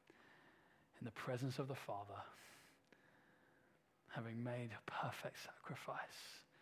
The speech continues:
for the forgiveness of your sins. He's there now. And his blood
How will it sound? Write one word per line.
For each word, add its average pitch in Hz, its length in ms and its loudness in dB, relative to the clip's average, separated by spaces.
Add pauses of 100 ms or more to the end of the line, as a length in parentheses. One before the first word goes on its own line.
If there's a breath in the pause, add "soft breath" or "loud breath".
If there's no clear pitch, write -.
(220 loud breath)
for - 160 -4
the 120 80 0
forgiveness 120 600 2
of 120 100 -2
your 120 120 -2
sins. - 460 -8 (1800 loud breath)
He's 117 160 0
there 117 240 2
now. 107 180 -4 (1300 loud breath)
And - 140 -4
his 123 100 0 (100)
blood 123 380 6